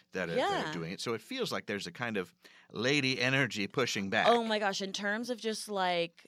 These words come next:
Speaker 2: the, uh, niche community of people who are really into, like, uh, ghosts and horror movies, it's, the majority are women.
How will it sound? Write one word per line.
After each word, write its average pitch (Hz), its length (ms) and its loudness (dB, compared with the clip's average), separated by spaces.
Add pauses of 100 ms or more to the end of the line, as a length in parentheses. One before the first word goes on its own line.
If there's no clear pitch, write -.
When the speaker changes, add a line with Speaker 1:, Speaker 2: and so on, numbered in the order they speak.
Speaker 2:
the, 185 600 -6
uh, 165 540 0 (180)
niche 185 580 -4
community 180 680 -4
of 156 420 -2 (880)
people 180 320 -8
who 170 220 -4
are 160 140 -2
really 156 340 -2
into, 147 300 -8
like, 143 420 -6
uh, 139 400 -8 (720)
ghosts 170 460 0
and 147 200 -4
horror 170 260 -4
movies, 175 380 -2
it's, - 340 0 (640)
the 185 160 0
majority 208 520 -2
are 139 140 -2
women. 131 560 -6